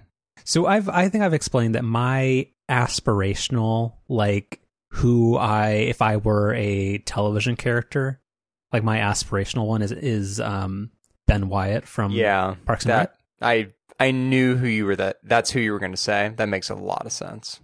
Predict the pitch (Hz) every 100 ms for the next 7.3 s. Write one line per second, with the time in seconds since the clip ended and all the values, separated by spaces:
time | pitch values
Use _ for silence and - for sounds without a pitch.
0 | _ - 247 277 262 294 349 285 - -
1 | - _ - - - - 160 202 196 156
2 | 127 117 104 - 104 - - 127 110 107
3 | 147 139 139 127 113 104 - 120 - -
4 | 101 110 107 107 127 127 110 117 104 -
5 | 120 - 107 - - 127 - - 220 -
6 | 147 - 196 139 131 139 113 104 - 113
7 | 107 101 -